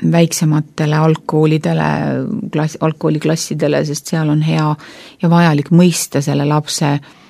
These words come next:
mustrit, millega ta siis tuleb näiteks sinna oma kodust, sinna selle lasteaiakasvataja või, või alg-, algklasside õpetajate ette. Aga jah, traumateadlik kool on võib-olla, mis hariduse poole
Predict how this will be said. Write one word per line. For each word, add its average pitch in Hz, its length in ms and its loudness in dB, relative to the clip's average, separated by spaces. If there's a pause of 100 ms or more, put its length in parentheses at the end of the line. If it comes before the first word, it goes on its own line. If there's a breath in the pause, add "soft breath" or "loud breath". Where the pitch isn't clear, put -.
(100 loud breath)
mustrit, 160 480 0
millega 151 320 0
ta 151 80 -6
siis 151 240 -8
tuleb 151 460 0
näiteks 139 420 -6
sinna 139 300 -2 (100)
oma 143 240 0
kodust, 156 480 -2
sinna 147 240 0
selle 143 320 0
lasteaiakasvataja 135 1040 -4
või, 147 240 -2
või 147 160 0
alg-, - 480 -6
algklasside 147 720 -4
õpetajate 151 880 -2
ette. 143 300 -6 (680 loud breath)
Aga 170 220 -2
jah, 226 100 0
traumateadlik 220 640 -2
kool 226 400 2
on 147 80 -4
võib-olla, 156 320 -6
mis - 160 -8
hariduse 170 480 -4
poole 139 320 0